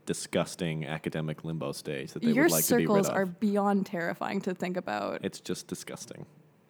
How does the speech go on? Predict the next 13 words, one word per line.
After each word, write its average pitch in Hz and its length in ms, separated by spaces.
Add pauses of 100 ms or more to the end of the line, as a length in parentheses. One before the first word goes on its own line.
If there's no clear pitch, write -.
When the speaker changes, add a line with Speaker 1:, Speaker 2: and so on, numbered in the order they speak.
(200)
Speaker 2:
Why, 240 320 (140)
why 254 120
would 285 180
you 302 60
say 269 220
that, 196 160
Harry? 175 340 (100)
Speaker 1:
I 139 80
ju-, 127 180 (100)
it's, 139 260 (220)
I 131 140
hate 120 260
it, - 240